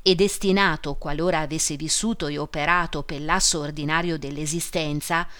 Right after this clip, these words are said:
a compiere per l'ancor debole Chiesa della Nuova Inghilterra gesta altrettanto grandi di quelle effettuate dagli antichi padri per l'infanzia della fede cristiana.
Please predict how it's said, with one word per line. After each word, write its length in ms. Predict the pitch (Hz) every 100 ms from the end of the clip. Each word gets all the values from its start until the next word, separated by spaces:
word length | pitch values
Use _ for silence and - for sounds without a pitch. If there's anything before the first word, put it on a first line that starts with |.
| - - -
a 120 | 214
compiere 560 | - 240 185 165 151 151
per 200 | 175 160
l'ancor 420 | 165 170 160 226
debole 400 | 170 170 170 147
Chiesa 500 | 151 185 185 156 147
della 240 | 147 139 143
Nuova 320 | 170 175 147
Inghilterra 880 | 135 147 160 - 202 226 214 185 - - -
gesta 480 | 190 233 240 - 190
altrettanto 720 | 180 - 185 - 240 220 185
grandi 600 | 180 147 147 151 185 190
di 160 | 185 202
quelle 320 | - 240 185
effettuate 580 | 165 - 190 214 220 214
dagli 240 | 170 160
antichi 440 | 165 165 220 - 185
padri 500 | 151 147 147 165 185
per 180 | 196 180
l'infanzia 640 | 214 196 156 147 - 175
della 240 | 165 160
fede 300 | 160 175 170
cristiana. 760 | 170 175 - 151 123 143 143